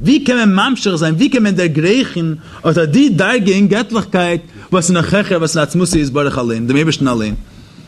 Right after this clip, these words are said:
א מצוה, אבער די צו דער גרייכן צו שם הוויה, דער גרייכן צו דעם דארגע אין געטלעכקייט, וואס איז צוגעפאסט צו מיר, א דארגע אין געטלעכקייט, וואס קען, וואס איך קען דער פילן, איך קען מארגער זיין, איך קען נעמען, דאס, דאס איז דאך א מצוה.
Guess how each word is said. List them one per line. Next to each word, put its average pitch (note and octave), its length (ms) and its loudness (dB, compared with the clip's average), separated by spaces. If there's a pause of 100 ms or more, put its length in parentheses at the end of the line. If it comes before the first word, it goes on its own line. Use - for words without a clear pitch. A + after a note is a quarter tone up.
(360)
א E3+ 120 0
מצוה, G3 500 2 (840)
אבער F3 280 0
די D#4 200 2
צו G3+ 120 2
דער G3 80 4
גרייכן F3 320 2
צו D3+ 100 -4
שם F3 160 -2
הוויה, D#3 680 -2
דער F3 140 0
גרייכן G#3+ 400 0
צו E3+ 120 0
דעם F3 200 2
דארגע E3 280 0
אין E3+ 100 -2
געטלעכקייט, E3 680 0 (320)
וואס E3+ 260 0
איז F3+ 180 -2
צוגעפאסט G3 680 0
צו F3+ 100 0
מיר, D#3+ 580 0 (260)
א F3 120 0
דארגע A3+ 320 0
אין F#3 100 0
געטלעכקייט, F#3+ 480 -2
וואס F3 160 -2
קען, F#3 320 -2 (220)
וואס F3+ 180 0
איך G3 120 -2
קען F3+ 220 0
דער F3 140 2
פילן, F3 480 0
איך D#3+ 140 -8
קען F3+ 180 -2
מארגער E3+ 400 0
זיין, E3 160 -2
איך E3 80 -4
קען F3 220 -2
נעמען, E3+ 240 0
דאס, F#3+ 140 -2
דאס B3 340 0
איז A#3+ 80 0
דאך C4+ 120 0
א C#4+ 60 2
מצוה. C#4+ 340 -2